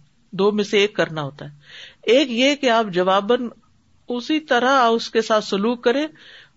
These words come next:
اور ایسے برے طریقے سے پیش آئے کہ ساری زندگی یاد رکھے، یعنی آپ بھی اس کی چادر کھینچے، بلکہ صرف کھینچنے پر تو آپ کو تسلی نہیں ہوگی، کیونکہ آپ کو جس قدر غصہ آ گیا ہے کہ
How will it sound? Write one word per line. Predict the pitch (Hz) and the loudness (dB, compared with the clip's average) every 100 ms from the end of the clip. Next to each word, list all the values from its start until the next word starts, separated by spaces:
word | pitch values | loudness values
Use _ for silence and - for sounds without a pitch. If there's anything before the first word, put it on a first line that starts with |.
| - | -2
اور | 226 220 - - - | 2 2 0 -4 0
ایسے | 247 277 339 302 | 0 0 0 2
برے | 254 262 | 2 2
طریقے | 262 240 240 247 | 2 -2 -2 -2
سے | 240 | -2
پیش | 220 214 220 | 0 0 2
آئے | 226 226 | 0 0
کہ | 226 | -2
ساری | 220 208 202 | -2 -2 -2
زندگی | 196 190 196 | -4 -4 -2
یاد | 170 151 | -2 -2
رکھے، | 151 147 - _ _ _ _ _ _ _ _ _ _ _ _ _ _ _ | -6 -10 -18 _ _ _ _ _ _ _ _ _ _ _ _ _ _ _
یعنی | - 185 | -8 -4
آپ | 160 208 | 0 0
بھی | 202 | -2
اس | 220 | -6
کی | - | -6
چادر | 202 180 185 208 | -2 0 0 -2
کھینچے، | 202 196 240 | -4 -2 -2
بلکہ | 214 214 226 - | -2 -2 -4 -2
صرف | 254 254 | 0 0
کھینچنے | - 214 247 269 | 0 0 0 -2
پر | 277 247 | 0 -2
تو | 240 | -2
آپ | 220 196 | -2 -2
کو | 208 202 | -4 -8
تسلی | 185 - 196 247 | -8 -4 -2 0
نہیں | 262 247 208 | 0 0 0
ہوگی، | 175 190 269 | -2 -4 -12
کیونکہ | - - _ - 202 202 | -16 -20 _ -8 -2 0
آپ | 190 196 | 2 0
کو | - | -4
جس | 196 202 - | -4 -4 -4
قدر | 190 190 214 214 - - - - | -4 0 -2 -4 -16 -20 -14 -6
غصہ | 175 180 - | -4 -2 0
آ | 220 175 | 2 2
گیا | 175 214 202 | 2 0 0
ہے | 180 208 - - - _ _ | -2 -6 -10 -20 -20 _ _
کہ | 196 175 | 0 0